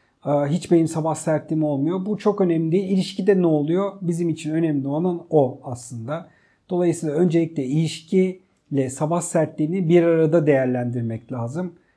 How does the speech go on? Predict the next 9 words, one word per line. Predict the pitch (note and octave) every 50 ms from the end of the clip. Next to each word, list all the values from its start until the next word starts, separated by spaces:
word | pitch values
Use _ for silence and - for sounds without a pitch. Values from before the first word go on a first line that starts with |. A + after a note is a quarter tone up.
| _ _ _
Tek | - F3+ E3 E3+ -
başına | D#3+ D3 - E3 D#3 D#3 D3+
bir | D3+ D3+ C#3+ C#3+
değerlendirme | D#3 D3 D3 D3 D3 D3 D3+ D3 C#3+ D3 D3 D3+ D#3 D#3
yapmak, | D3+ C#3+ C3 C#3+ - C#3+ D#3+ E3 -
sadece | - F3+ D#3+ C#3+ C#3 D3
sabah | C#3 - D#3 D#3 D#3 C#3+
sertliğini | - - - C#3+ C#3 C#3 - C#3+ C#3 C3+ C3
değerlendirmek | C3+ C3 B2+ B2+ B2+ B2+ B2 A#2+ A#2+ B2+ C3+ D3+ E3+ E3+ E3+ -